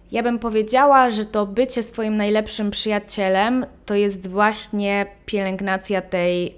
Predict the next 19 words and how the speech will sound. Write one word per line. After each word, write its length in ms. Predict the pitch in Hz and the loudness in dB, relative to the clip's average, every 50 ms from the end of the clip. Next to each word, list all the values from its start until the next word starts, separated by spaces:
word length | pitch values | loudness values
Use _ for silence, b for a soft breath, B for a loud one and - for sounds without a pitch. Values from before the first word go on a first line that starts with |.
| - - | -14 -12
codzienności, 1000 | - - 190 180 190 180 180 180 175 170 170 170 - - - - - 113 110 - B B B B B B - - | -10 -8 -6 -4 -4 -4 -2 -2 0 -2 -2 -2 -6 -10 -10 -8 -6 -6 -8 -8 B B B B B B -10 -4
pielęgnacja 960 | - 202 202 196 196 196 202 202 202 202 202 - - - 214 196 196 190 190 | -2 -2 -2 -2 -2 -2 -2 0 -2 -2 -2 -6 -6 -4 -2 0 0 0 -2
tej 580 | 190 - - 196 190 185 185 180 175 180 175 180 - | -4 -4 -2 0 0 2 0 0 -2 -4 -4 -6 -6
kobiecej 880 | - 202 175 170 180 175 175 175 175 - - 226 220 233 254 262 269 254 | -6 -6 -4 0 2 2 2 2 0 -2 0 2 2 2 2 2 0 -2
codzienności, 760 | - - 240 214 240 226 220 214 208 214 220 - - 294 | 0 -2 0 2 2 0 2 2 2 2 2 0 -4 -4
choć 220 | 262 269 277 - - | -2 -2 -2 -2 -2
myślę, 320 | 226 226 214 220 208 202 | -6 -4 -2 -2 -2 0
że 180 | 190 196 185 190 B B B B B | 2 0 0 0 B B B B B
panowie 580 | - 202 190 196 196 202 185 190 190 190 180 - | -4 -4 -2 0 0 0 0 2 0 0 0 -2
również, 580 | - 190 190 190 180 190 185 180 190 185 - - | -4 -6 -6 -4 -4 -2 -2 -2 -2 -4 -6 -8
mm, 340 | - - 190 185 180 180 180 - | -8 -8 -6 -6 -6 -6 -8 -10
z 80 | 185 - | -12 -4
tego 240 | - 214 190 185 185 | -4 -2 0 2 0
odcinka 680 | 190 170 - - - - 202 202 202 - 196 185 185 180 B B B B | 0 0 -2 -8 -2 -2 -2 -2 0 0 2 2 2 0 B B B B
mogą 360 | - 202 196 185 190 185 190 | -4 -4 -2 -2 -2 -2 0
wiele 260 | 180 196 190 190 190 180 | 0 2 2 4 2 2
dla 140 | 175 180 | 0 -2
siebie 280 | 170 - - 180 185 180 | -4 -6 -6 -4 -4 -4
wynieść. 680 | 175 175 180 170 160 147 156 185 214 - - - - | -2 -2 -2 -2 -2 -2 -2 -2 -2 -4 -6 -8 -12